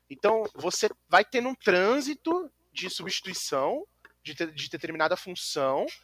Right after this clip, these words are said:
onde primeiro a máquina auxilia o cara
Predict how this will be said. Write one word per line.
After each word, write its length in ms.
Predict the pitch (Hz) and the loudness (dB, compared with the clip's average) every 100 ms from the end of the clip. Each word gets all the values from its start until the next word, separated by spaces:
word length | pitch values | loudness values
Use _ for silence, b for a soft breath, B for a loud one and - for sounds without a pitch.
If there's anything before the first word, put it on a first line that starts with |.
| b b b | b b b
onde 300 | 170 190 196 | 0 0 -4
primeiro 600 | - 190 180 196 277 285 - | -6 -4 2 4 6 2 2
a 160 | 180 185 | 6 6
máquina 580 | 180 180 - 175 165 165 - | 8 4 4 2 2 4 6
auxilia 720 | 190 - - 180 160 202 311 | 6 4 -4 -8 -8 -2 -2
o 60 | |
cara 480 | - - 143 139 262 | -2 4 6 6 2